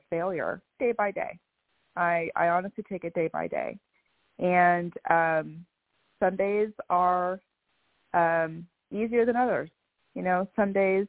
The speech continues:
um, I'm not struggling, and some days I am struggling with, with triggers and, um, and, you know, trying to remain,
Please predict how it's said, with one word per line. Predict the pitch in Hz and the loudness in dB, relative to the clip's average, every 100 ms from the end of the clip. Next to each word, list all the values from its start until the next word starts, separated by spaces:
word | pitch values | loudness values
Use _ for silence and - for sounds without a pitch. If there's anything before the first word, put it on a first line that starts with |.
| _ _ _ _ _ - | _ _ _ _ _ 2
um, | 185 175 170 175 185 _ _ _ _ _ _ _ | 4 4 2 -2 -10 _ _ _ _ _ _ _
I'm | 190 185 | 2 4
not | 185 - | 0 -2
struggling, | - 208 226 233 | -4 -4 -2 -4
and | 233 254 | -6 -4
some | 233 | -4
days | 240 240 | -2 -2
I | 247 | -2
am | 247 247 240 | 0 -2 0
struggling | 180 160 156 151 | 0 0 -4 -2
with, | 147 - _ _ _ _ _ _ _ - | -4 -6 _ _ _ _ _ _ _ 2
with | 156 165 _ _ - - | 2 2 _ _ -16 0
triggers | 180 165 170 160 160 160 - | 0 2 0 0 -4 -8 -10
and, | 156 156 151 151 151 | -6 -4 -2 -4 -6
um, | 151 143 143 139 - 170 _ _ _ _ _ - | -2 0 0 -2 -8 -14 _ _ _ _ _ -4
and, | 165 165 160 | -2 -2 -2
you | - | -2
know, | 156 147 151 160 - _ _ _ _ _ _ 208 - - - _ _ _ _ | 0 2 0 -4 -12 _ _ _ _ _ _ -20 -14 -16 -16 _ _ _ _
trying | - 185 170 170 - | 2 4 4 0 -4
to | 160 | -4
remain, | 156 156 147 143 139 | -2 -2 -2 -2 -6